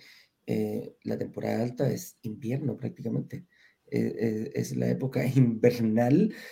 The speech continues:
de, del Caribe, o sea, es contraintuitivo totalmente. Eh, el, el verano, allá la gente sale de vacaciones en, en, en México y todo el, el hemisferio norte,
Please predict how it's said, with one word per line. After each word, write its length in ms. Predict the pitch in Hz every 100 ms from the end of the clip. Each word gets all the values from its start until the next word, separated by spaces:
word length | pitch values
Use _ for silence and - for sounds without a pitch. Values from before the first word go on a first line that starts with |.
| -
de, 1040 | - 123 123 123 117 113 110 110 107 107 104
del 220 | 95 110 -
Caribe, 520 | 104 107 190 190 104
o 60 |
sea, 580 | 107 113 113 110 107 104 - -
es 440 | - - 135 -
contraintuitivo 1000 | - 160 170 185 185 175 175 135 143 180 185
totalmente. 800 | 143 147 165 156 233 - 139 - - - - _
Eh, 240 | 143 127 123
el, 180 | 127 123
el 160 | - 127
verano, 800 | 120 127 127 151 196 262 277 156
allá 260 | 135 139 160
la 120 | 175
gente 280 | 147 143 143
sale 220 | 139 139
de 60 | 135
vacaciones 760 | 127 123 - 123 - 107 143 135
en, 200 | 127 123 -
en, 140 | 117
en 120 | 120 127
México 320 | 175 - 143
y 60 |
todo 220 | 135 139 156
el, 200 | 139 113
el 100 | 127
hemisferio 520 | 117 110 - 151 147 123
norte, 540 | 156 180 - 139 -